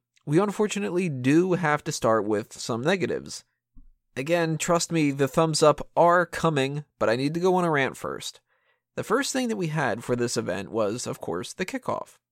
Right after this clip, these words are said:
And the first thing that happened there was Kurt Hawkins coming out. Now, ahead of time, he had announced that he was gonna step into the ring. And I made a joke, and I mentioned this on a Bleacher Report post,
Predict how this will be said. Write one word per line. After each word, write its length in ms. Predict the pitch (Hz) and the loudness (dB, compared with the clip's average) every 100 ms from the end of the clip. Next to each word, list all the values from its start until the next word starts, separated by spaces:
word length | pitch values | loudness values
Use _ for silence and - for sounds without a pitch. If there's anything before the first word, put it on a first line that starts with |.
| _ _ - | _ _ -4
And 160 | 120 | -4
the 60 | 117 | 2
first 240 | 175 170 | 2 2
thing 160 | - 165 | 0 0
that 120 | 139 | 0
happened 380 | 165 160 147 143 | 0 2 0 2
there 260 | 156 202 202 | 4 4 4
was 340 | 143 147 151 | 4 4 2
Kurt 260 | - 190 160 | -2 -2 2
Hawkins 400 | 180 151 151 117 | 2 2 0 -8
coming 280 | - 85 82 | -10 -10 -10
out. 240 | 64 - _ _ _ - - | -10 -12 _ _ _ -20 -6
Now, 160 | - 110 | -2 2
ahead 200 | 143 208 | 2 2
of 60 | |
time, 300 | - 170 175 | 0 -2 -2
he 240 | 165 165 170 | -2 -2 0
had 160 | 185 | 0
announced 540 | 170 131 120 135 - - | 0 0 -2 -4 -12 -6
that 300 | 127 123 113 | 2 2 2
he 160 | 127 117 | -2 -4
was 300 | 110 117 - | -2 -4 -4
gonna 220 | 113 110 | -6 -6
step 300 | - - 151 | -6 -6 -6
into 120 | 135 | -6
the 120 | 131 170 | -2 -2
ring. 340 | 202 - - _ _ _ - | -2 -6 -14 _ _ _ -12
And 100 | - | -10
I 60 | 90 | -4
made 180 | 123 | -4
a 40 | 135 | -2
joke, 440 | 180 202 185 - _ _ _ - | 0 0 0 -8 _ _ _ -12
and 160 | 98 110 | -6 -4
I 180 | 113 - - | -4 -8 -12
mentioned 380 | 113 113 123 139 | -8 -6 -4 -4
this 140 | 143 | -2
on 100 | 147 | -2
a 60 | 160 | 0
Bleacher 260 | 170 175 139 | -2 -2 -4
Report 260 | - 123 | -2 0
post, 360 | 123 120 120 | 2 2 0